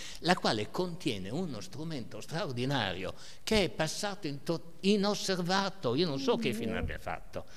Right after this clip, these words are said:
Speaker 1: che l'ha, l'ha preso perché la comunità europea, l'Europa, insisteva che venisse portata avanti la legislazione sull'istruzione permanente,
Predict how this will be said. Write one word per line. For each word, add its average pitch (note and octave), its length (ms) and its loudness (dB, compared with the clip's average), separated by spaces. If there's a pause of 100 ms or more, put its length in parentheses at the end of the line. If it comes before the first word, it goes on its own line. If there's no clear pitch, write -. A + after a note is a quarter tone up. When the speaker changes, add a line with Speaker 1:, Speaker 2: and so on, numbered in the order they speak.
(160)
Speaker 1:
che - 240 8
l'ha, C3+ 420 6
l'ha B2+ 200 6
preso C#3+ 480 8
perché B2 640 8
la G#2 140 2
comunità G2+ 600 6
europea, A#2+ 560 8
l'Europa, A2+ 560 6
insisteva C#3 840 6 (320)
che G#2 160 2
venisse G#2 640 6
portata G#2+ 500 2
avanti C3+ 400 4
la F#2 160 2
legislazione F#2+ 920 -2
sull'istruzione F#2 800 -4
permanente, F#2 800 -8